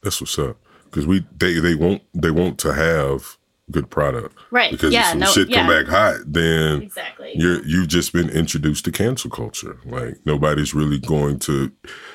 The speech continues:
Speaker 1: in the rest, I used to work and run restaurants. So one bad review would take the place of ten good ones.
Speaker 2: Oh,
Speaker 1: You know what I'm
Speaker 2: absolutely.
Speaker 1: saying? So if you're told that, "Hey, this was in it," people probably don't even know what you're telling them, but they're like, "It sounds bad." And,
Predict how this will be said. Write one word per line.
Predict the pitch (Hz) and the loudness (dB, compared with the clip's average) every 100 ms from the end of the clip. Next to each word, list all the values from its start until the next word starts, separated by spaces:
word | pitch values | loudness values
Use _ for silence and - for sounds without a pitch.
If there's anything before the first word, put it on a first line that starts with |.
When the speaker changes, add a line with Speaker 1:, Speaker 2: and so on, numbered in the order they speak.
| - _ _ _ - - | -20 _ _ _ -12 0
Speaker 1:
in | 98 | 4
the | 87 | 4
rest, | 101 - - | 4 2 -2
I | 80 | 0
used | 87 80 | 0 0
to | 78 | 0
work | 78 71 - | 2 0 0
and | 78 | 0
run | 78 69 | 0 2
restaurants. | 85 - 67 65 62 62 - - - | 0 0 -2 -4 -4 -6 -12 -12 -10
So | - - 73 | -4 0 0
one | 67 69 90 80 | 0 2 2 2
bad | 80 82 76 | 2 2 2
review | 71 65 87 82 | -2 0 0 2
would | 67 67 | 0 -4
take | - 76 | -2 -4
the | - | -4
place | - 80 73 | -2 0 0
of | 73 | -4
ten | - 78 69 | -2 -2 0
good | 64 73 60 | 0 -2 -2
ones. | 57 57 214 | -8 -4 -2
Speaker 2:
Oh, | - - 170 - | -2 -4 -6 -2
Speaker 1:
You | - | 0
know | 71 73 | 2 2
what | 69 | 0
I'm | 69 | 0
Speaker 2:
absolutely. | - 71 71 | 0 0 2
Speaker 1:
saying? | 71 | 0
So | - 71 71 | 0 0 0
if | 69 - - - | -2 -8 -20 -2
you're | 76 | 0
told | 73 85 82 78 73 | 2 2 2 2 0
that, | 67 69 62 58 | 0 0 -2 0
"Hey, | 80 73 67 64 - - _ _ | 0 0 -2 -6 -12 -20 _ _
this | 82 82 | -2 0
was | 73 69 | -2 0
in | 82 90 69 | 2 2 0
it," | 64 - _ - | -4 -10 _ -2
people | 117 101 | 0 0
probably | - 101 90 | 0 2 2
don't | 76 82 | 2 2
even | 85 76 | 2 2
know | 85 | 2
what | 85 65 87 92 | 2 2 0 0
you're | 82 78 | 0 0
telling | - 123 104 67 | 2 0 0 -2
them, | 60 | -4
but | 62 67 | -4 -2
they're | 82 82 | 0 2
like, | 80 69 - | 2 0 -4
"It | - | -6
sounds | - 131 127 85 | 0 2 2 0
bad." | 69 76 101 110 69 | 0 2 2 0 -4
And, | 67 - 87 85 | -6 0 0 0